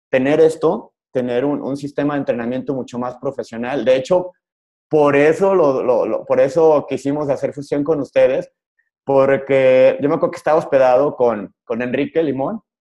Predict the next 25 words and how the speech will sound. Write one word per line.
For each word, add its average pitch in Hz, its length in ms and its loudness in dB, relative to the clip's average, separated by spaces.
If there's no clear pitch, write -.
de, 87 200 -14
de, 98 380 -6
de, - 360 -6
de, 98 80 -6
de 104 380 -2
México, 160 760 -2
en 123 160 -8
donde 113 680 -2
él 143 160 2
me 160 120 0
platicaba 156 600 -2
de 156 80 0
ustedes, 151 580 0
y 131 120 -12
me 135 100 0
platicó 135 420 -2
con 180 200 -6
tal 170 200 2
pasión 160 400 -2
y 160 60 -8
tal 139 180 0
profesionalismo 135 760 -2
que 135 120 0
dije, 113 180 -4
"Sí, 117 280 -8